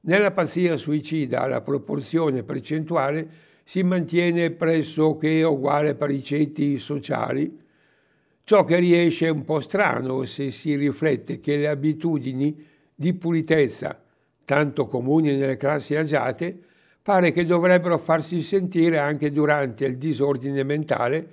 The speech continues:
nei ricoveri a essi destinati. Da che cosa dunque dipende?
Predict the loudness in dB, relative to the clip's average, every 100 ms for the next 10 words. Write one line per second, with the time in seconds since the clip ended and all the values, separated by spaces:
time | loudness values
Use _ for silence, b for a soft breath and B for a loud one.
0 | b b b _ 4 4 4 2 4 4
1 | 2 2 2 2 0 -4 -4 -6 -6 -6
2 | -6 -8 -14 -18 _ _ _ _ _ _
3 | _ _ _ _ _ _ _ -20 _ _
4 | _ -4 2 2 4 4 6 2 2 2
5 | 2 0 -2 0 2 0 -2 -12